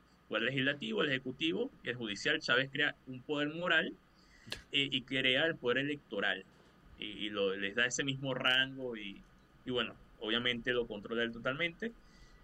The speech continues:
Cuando, eh, el gobierno, pues, chavista se veía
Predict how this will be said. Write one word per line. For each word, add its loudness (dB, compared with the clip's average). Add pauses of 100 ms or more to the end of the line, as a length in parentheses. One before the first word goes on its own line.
Cuando, 0 (760)
eh, 0
el -2
gobierno, 2
pues, -2 (260)
chavista 0
se 0
veía 2